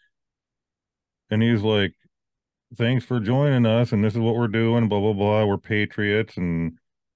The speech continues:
I'd like to give you a free, that book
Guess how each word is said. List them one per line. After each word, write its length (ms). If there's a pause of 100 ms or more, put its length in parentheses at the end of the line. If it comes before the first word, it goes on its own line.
(240)
I'd 100
like 240
to 80
give 220
you 140
a 60
free, 600 (200)
that 200
book 380